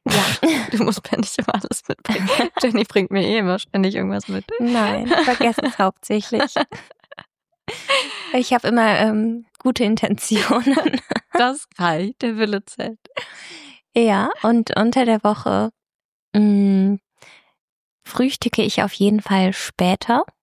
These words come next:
Speaker 2: Mhm.
Speaker 1: als sonst, ähm, und schaff das so an drei von fünf Tagen,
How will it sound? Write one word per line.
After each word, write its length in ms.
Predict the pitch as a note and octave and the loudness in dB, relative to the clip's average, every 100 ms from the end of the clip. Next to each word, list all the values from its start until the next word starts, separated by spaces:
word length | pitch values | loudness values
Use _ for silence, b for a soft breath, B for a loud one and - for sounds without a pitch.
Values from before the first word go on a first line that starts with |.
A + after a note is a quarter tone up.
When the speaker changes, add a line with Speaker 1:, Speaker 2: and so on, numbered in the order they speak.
| _ _ _ | _ _ _
Speaker 2:
Mhm. 380 | F3 E3+ F3 B3+ - | -8 -6 -8 -8 -4
Speaker 1:
als 460 | G#3 G3+ G#3 - _ | 0 0 -2 -10 _
sonst, 640 | G3 F#3 G3 C#4+ - - - b b b b b - | -4 0 2 0 -2 -12 -18 b b b b b 0
ähm, 560 | G3 G3+ G3+ G3+ G3+ | 2 4 4 4 2
und 220 | - F#3+ - | 2 0 0
schaff 240 | F#3 - | -2 -2
das 200 | F#3 - | -4 0
so 80 | F3 | 2
an 200 | E3+ E3+ | 2 2
drei 320 | - E3+ F3+ | 0 0 0
von 180 | - F3+ | 0 -2
fünf 300 | - F#3+ - - | 0 -4 -4 -8
Tagen, 600 | - F3 F3+ F#3 F#3 | -2 -2 0 2 0